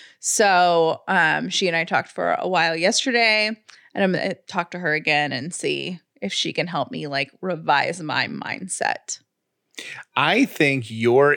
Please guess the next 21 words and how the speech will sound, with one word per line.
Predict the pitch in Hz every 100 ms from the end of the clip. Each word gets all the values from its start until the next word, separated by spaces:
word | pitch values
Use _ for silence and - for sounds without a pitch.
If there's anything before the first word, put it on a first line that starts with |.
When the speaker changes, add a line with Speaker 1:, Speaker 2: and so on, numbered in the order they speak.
| -
Speaker 2:
issue, | 113 101 - 90 -
if | 107
I | 110 104
can | 101
speak | - 107 98
candidly, | 90 87 98 101 113 127 127 - -
is | - 110 110
not | 110 113
an | 120
issue | 117 107 117
with | 107 98
food, | - 101 101 113 117
but | 107 101
is | 95
an | 101 92
issue | - 101 - 107
with | 101 92
your | 95
issue | - 92 - 85
with | 80 82
food. | - 78 78